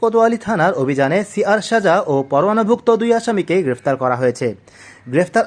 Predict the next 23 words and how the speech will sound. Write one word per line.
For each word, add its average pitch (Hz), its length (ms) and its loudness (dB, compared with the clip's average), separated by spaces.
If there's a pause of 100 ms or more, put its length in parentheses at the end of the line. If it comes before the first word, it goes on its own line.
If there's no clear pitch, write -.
আসামিরা 226 360 0
হলেন 175 200 2 (100)
রাজাপুকুর 208 540 2
লেন 226 140 0 (120)
এলাকার 151 300 2 (100)
বাসিন্দা 135 360 0 (120)
মরহুম 156 360 -4
সিরাজুল 226 400 0
ইসলাম 131 280 -4
পুত্র 135 200 -4 (540)
আলহাজ 135 300 -2 (420)
নাসিমুল 226 380 -2
হুদা 190 240 2 (180)
ও - 20 4 (200)
জামাল 175 300 0
খান 233 120 0 (160)
এলাকার 139 300 2 (140)
মোহাম্মদ 127 440 -4
হাসিমের 214 400 -2
পুত্র 233 220 -4 (180)
মোহাম্মদ 139 300 -4 (160)
আসিফ 147 260 -4
হাসান। 139 280 -2